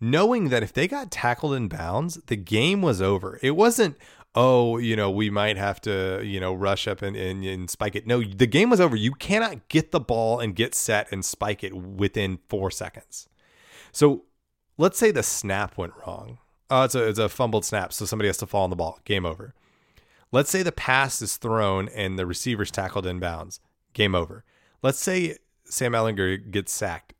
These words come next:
Game over. Let's say Ehlinger looks, receiver's not open, panics for a second, throws it, uh, away, but it, the play took eight seconds. I don't know. There's so many things that could have happened on that play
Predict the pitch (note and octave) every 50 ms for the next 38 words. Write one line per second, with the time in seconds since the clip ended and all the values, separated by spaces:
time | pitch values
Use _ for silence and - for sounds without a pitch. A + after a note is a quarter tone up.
0 | - A2+ F#2 F2 G2+ G2+ G2+ F#2+ F2+ E2+ F2 G2+ - _ - - - _ _ _
1 | - C3 D3+ F3+ F3 - G#3+ F#3+ F3 D#3+ D3 - _ _ _ - - C3+ D3+ D#3+
2 | D#3 D3 C#3+ C3 A#2+ A#2 C3+ D#3 D3+ - - A2+ G#2+ - - - D#3+ D3+ D#3 C#3
3 | C3 C#3 C3 B2+ B2 B2+ - - D3+ C#3+ C3 _ _ _ _ - - B2+ C3 C#3+
4 | D3+ D3+ - - - D3 C#3 C3 - - C3+ C3 - C#3+ C#3 - _ _ _ _
5 | _ _ - A#2 B2 B2+ C#3 C#3 C3 C#3+ C#3+ C#3+ - _ _ _ _ _ _ _
6 | - A#2 A2 G#2 G2+ G2+ G#2+ A2 - - - - A#2+ A2+ A#2+ C#3 C#3+ C#3+ D3 D3+
7 | D3+ C#3+ B2+ A2+ G2 B2 A#2 A2+ A2+ A#2 A#2 A2+ A#2 B2 A#2 A#2+ A#2 A2 - -
8 | B2+ A#2 A2+ - A#2 A2 - G#2+ G#2 G2+ - - G2+ - - - - - - -
9 | _ _ _ _ _ _ _ _ _ _ _ _ _ _ _ _ _ - D3+ F#3+
10 | F#3+ D3+ G#2 F#2+ A2 C#3 - _ _ _ _ _ - A#2 F#3+ G3 - - - A#3
11 | A#3+ B3+ C#4 C#4 A#3+ - - F#3+ F#3+ E3 E3 E3 - F3 D#3 C#3+ - B2+ B2+ C3+
12 | - F3 E3 C#3+ C3+ C3 C3 A#2+ - - - G#2+ G2+ G#2+ C3+ F3 G3